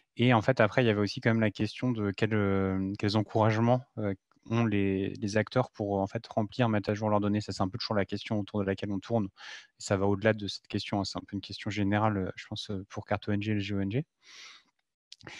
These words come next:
Et, euh, là, j'ai un exemple tout récent, parce que, en fait, euh, un, on avait repéré justement dans les plateformes assez intéressantes, la, la ville de Grenoble a mis en place une plateforme, justement, enfin, le,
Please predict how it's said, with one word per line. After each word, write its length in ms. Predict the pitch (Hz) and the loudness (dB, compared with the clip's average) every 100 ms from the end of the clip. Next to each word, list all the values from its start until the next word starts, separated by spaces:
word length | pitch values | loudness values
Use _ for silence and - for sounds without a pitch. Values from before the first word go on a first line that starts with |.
| - - - | -18 -20 0
Et, 180 | 107 104 | 4 4
euh, 220 | 101 101 | 4 6
là, 100 | 120 | 6
j'ai 100 | 113 | 6
un 120 | 101 | 4
exemple 360 | 107 113 117 117 | 4 2 0 -2
tout 140 | 120 | 2
récent, 240 | 117 135 | 2 2
parce 220 | 139 - - | 0 -4 -6
que, 420 | 104 101 95 98 | -2 0 0 0
en 80 | 107 | -2
fait, 280 | - 123 - | 0 0 2
euh, 440 | 107 101 98 98 101 | 2 4 4 2 2
un, 800 | 110 104 104 104 104 104 104 101 98 | 2 4 4 4 4 4 2 0 -2
on 120 | 117 | 2
avait 200 | 110 110 | 4 4
repéré 460 | 110 113 123 120 131 | 4 4 4 4 4
justement 360 | 113 - 113 | 2 -2 -2
dans 120 | 113 104 | 0 0
les 120 | 98 | 0
plateformes 400 | 107 98 117 110 | -2 0 2 2
assez 160 | 104 | 2
intéressantes, 640 | 110 101 107 110 - 131 - | 0 0 0 0 2 0 2
la, 160 | 104 | 0
la 140 | 95 101 | 2 0
ville 180 | 104 107 | 0 2
de 80 | |
Grenoble 400 | 107 107 117 123 | 2 2 2 4
a 60 | 104 | 2
mis 100 | 104 | 2
en 120 | 107 | 0
place 200 | 117 113 | 0 0
une 100 | 110 | 0
plateforme, 360 | 110 104 110 101 | -2 0 0 -2
justement, 260 | 98 - | -4 -6
enfin, 160 | 92 95 | -4 -2
le, 160 | 92 | -4